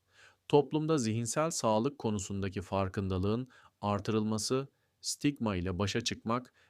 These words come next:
ve destek sistemleri oluşturmak için önemlidir. Hayek, bireylerin sadece kendi ruhsal sağlıklarına odaklanmakla kalmayıp,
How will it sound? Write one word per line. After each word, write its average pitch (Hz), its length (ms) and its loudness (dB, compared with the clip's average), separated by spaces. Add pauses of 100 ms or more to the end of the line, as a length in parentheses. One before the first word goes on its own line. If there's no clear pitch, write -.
(140)
ve 113 200 2
destek 110 400 2
sistemleri 104 600 0
oluşturmak 101 580 -2
için 123 160 -6
önemlidir. 92 640 -4 (800)
Hayek, 135 440 2 (320)
bireylerin 107 460 4
sadece 107 560 0
kendi 101 340 -2
ruhsal 107 400 0
sağlıklarına 98 680 -2
odaklanmakla 95 840 -2
kalmayıp, 107 580 -2